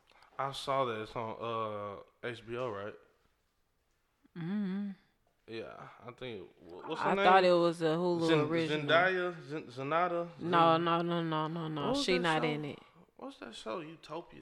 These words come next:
Speaker 1: something.
Speaker 2: No.
Speaker 1: I know Zootopia, though.
Speaker 2: That, that's something totally different.
Speaker 1: I know, but we talking about Topia.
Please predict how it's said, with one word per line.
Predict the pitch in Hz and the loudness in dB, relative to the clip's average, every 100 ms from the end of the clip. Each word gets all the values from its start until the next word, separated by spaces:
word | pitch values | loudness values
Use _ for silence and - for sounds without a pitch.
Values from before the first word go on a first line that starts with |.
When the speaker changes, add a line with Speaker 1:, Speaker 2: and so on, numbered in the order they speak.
| - | -16
Speaker 1:
something. | - - - - - - _ _ _ _ - | -16 -16 -20 -20 -20 -20 _ _ _ _ -6
Speaker 2:
No. | 175 | 0
Speaker 1:
I | 170 156 156 180 | 2 2 2 0
know | 185 127 | 0 -4
Zootopia, | 117 240 - 131 117 110 | -6 -10 -6 -8 -6 -10
though. | 107 104 110 _ _ _ _ _ - | -8 -10 -12 _ _ _ _ _ 8
Speaker 2:
That, | 262 - - - - | 8 8 2 -20 6
that's | 453 466 | 8 10
something | 466 403 349 | 12 12 12
totally | 349 370 415 392 | 12 12 12 8
different. | 381 381 453 - 320 208 165 | 10 8 8 8 6 8 4
Speaker 1:
I | 147 | 2
know, | 170 143 110 | -2 -4 -6
but | 113 107 | -10 -10
we | 147 | -12
talking | 151 139 | -10 -8
about | 120 135 | -8 -8
Topia. | 165 160 | -10 -10